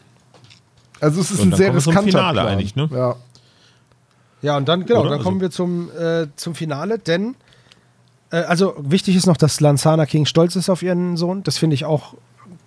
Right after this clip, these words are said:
Speaker 3: gutes Statement so, weil er sich eben was für was einsetzt und obwohl er im Knast ist, ähm, was ja nach außen hin einfach schlecht aussieht,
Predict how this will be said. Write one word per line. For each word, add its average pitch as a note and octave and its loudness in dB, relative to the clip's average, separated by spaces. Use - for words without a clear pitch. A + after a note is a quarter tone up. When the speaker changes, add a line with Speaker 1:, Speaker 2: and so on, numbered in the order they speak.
Speaker 3:
gutes E3 -2
Statement E3+ 0
so, F#3+ -2
weil C#3 -2
er C#3+ 2
sich C3 -8
eben C#3 -2
was C3+ -4
für - -4
was C3+ 0
einsetzt D#3+ -6
und D3 -4
obwohl C3+ 2
er C3+ 2
im B2+ -2
Knast C#3+ -2
ist, C#3 -2
ähm, B2+ 0
was C#3 2
ja D3 4
nach C3+ 4
außen D#3+ 4
hin D3+ 6
einfach C#3 2
schlecht D3+ -2
aussieht, E3+ -2